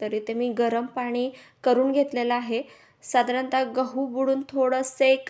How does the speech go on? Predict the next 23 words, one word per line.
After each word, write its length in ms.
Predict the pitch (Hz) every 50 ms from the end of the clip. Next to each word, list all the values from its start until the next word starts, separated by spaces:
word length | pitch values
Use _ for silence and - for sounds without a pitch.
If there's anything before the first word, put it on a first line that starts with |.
| - -
अर्धा 320 | 240 240 240 226 208 240
इंच 280 | 247 254 262 269 269 -
पाणी 320 | - - 254 240 240 247
वाढेल 280 | 254 262 247 226 226 233
इथपर्यंत 720 | 247 - 233 - - - 233 233 233 233 - - - -
मी 160 | 254 247 247 254
यामध्ये 440 | 254 233 233 226 226 214 202 240
पाणी 340 | 254 254 254 240 226 214 226
घातलेलं 440 | 233 247 240 240 233 220 214 220 233 - -
आहे. 300 | 240 247 180 123 226 240 - - - - - - - - - - - - - -
आता 200 | 233 247 - 254
यावर 320 | 247 247 247 240 254 269
झाकण 460 | 247 285 269 247 - - 233 240 247 254
ठेवून 340 | 262 277 247 240 247 247
द्यायचं 440 | 247 254 254 247 240 240 - 247 247 - - -
आणि 200 | 226 226 226 247
तासभर 720 | 247 - - - 240 233 247 - - 285 269 262 254 254 - - - - - - -
हे 80 | 254 247
गहू 300 | 240 254 254 247 233 240
भिजण्यासाठी 800 | 226 226 247 214 202 208 226 226 240 - 277 247 254 - 247
ठेवून 400 | 262 254 285 262 240 240 240 240
द्यायचं 400 | 247 254 240 226 214 214 - 262
आहेत. 280 | 254 254 247 233 226